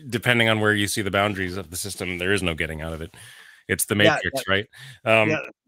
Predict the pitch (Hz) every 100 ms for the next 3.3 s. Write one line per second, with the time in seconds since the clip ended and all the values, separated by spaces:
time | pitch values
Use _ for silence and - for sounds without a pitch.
0 | _ _ _ 151 139 180 190 180 170 165
1 | 156 - - 110 120 95 85 - - _
2 | - - 165 165 175 165 - 147 147 196
3 | 208 196